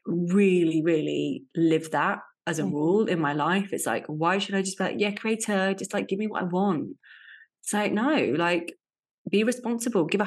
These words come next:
Speaker 1: hundred percent of your fifty percent, and, you know, creator will meet you with a hundred percent of their fifty percent.
Speaker 2: Yeah.
Speaker 1: It's conscious co-creation. It's not called co-creation for, you know, <laughs>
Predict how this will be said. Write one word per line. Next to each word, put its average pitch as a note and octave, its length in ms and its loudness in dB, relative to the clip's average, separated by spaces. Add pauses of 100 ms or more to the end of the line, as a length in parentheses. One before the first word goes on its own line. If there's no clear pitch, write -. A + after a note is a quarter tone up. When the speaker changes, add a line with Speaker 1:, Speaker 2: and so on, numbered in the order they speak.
Speaker 1:
hundred G#3+ 180 -2
percent G#3 300 -4
of E3 80 -8
your E3+ 100 -2
fifty - 260 -6
percent, E3+ 400 -4
and, - 160 -8 (460)
you F3+ 80 0
know, E3 220 2
creator F3+ 340 -2
will F3+ 160 0
meet F3+ 180 0
you G#2+ 340 -2 (360)
with F3 140 2
a E3+ 100 -2
hundred F3+ 220 -2
percent E3+ 320 -4
of D#3+ 100 -6
their D#3 160 0
fifty - 240 -10
percent. - 360 -8 (480)
Speaker 2:
Yeah. F3+ 200 -4
Speaker 1:
It's E3+ 200 -4
conscious G3 460 0
co-creation. F3 720 0
It's - 100 -6
not F#3 140 0
called G3 200 0
co-creation F3 1160 0 (640)
for, D#3+ 720 2 (300)
you F3+ 100 0
know, E3 380 2 (680)
<laughs> G#3 120 2